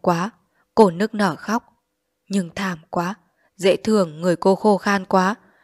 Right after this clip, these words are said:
đến nỗi không còn lấy một giọt nước mắt chảy ra. Cô dán phong bì cẩn thận, rồi gọi người nhà đi bỏ hộ vào thùng thơ.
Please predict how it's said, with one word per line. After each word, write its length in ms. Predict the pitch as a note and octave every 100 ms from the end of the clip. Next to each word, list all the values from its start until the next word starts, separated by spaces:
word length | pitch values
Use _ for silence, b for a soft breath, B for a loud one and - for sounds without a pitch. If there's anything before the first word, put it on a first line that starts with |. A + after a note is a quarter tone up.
| b
đến 200 | G3+ F#3+
nỗi 240 | F3+ E3+ G3+
không 200 | A#3 G#3+
còn 260 | G#3+ E3
lấy 100 | E3
một 140 | G3+ G3+
giọt 280 | - B2+
nước 140 | F3+ G3
mắt 200 | A3 A3+
chảy 220 | A3 E3+
ra. 300 | - G3 G3 - _ _ _ _ _ _ -
Cô 140 | G#3+
dán 220 | F#3+ E3+
phong 220 | F3+ G#3+ G3
bì 140 | F#3
cẩn 260 | - F3+ D3
thận, 220 | F3+ F3+ - _ _ _
rồi 280 | - G#3 F3
gọi 220 | D3 F#3
người 200 | - F3
nhà 260 | D#3+ F3 E3
đi 140 | D#3
bỏ 180 | F#3+ F#3+
hộ 220 | D#3+ F#3
vào 160 | - F3
thùng 240 | F#3 E3
thơ. 280 | D3+ F#3+ G#3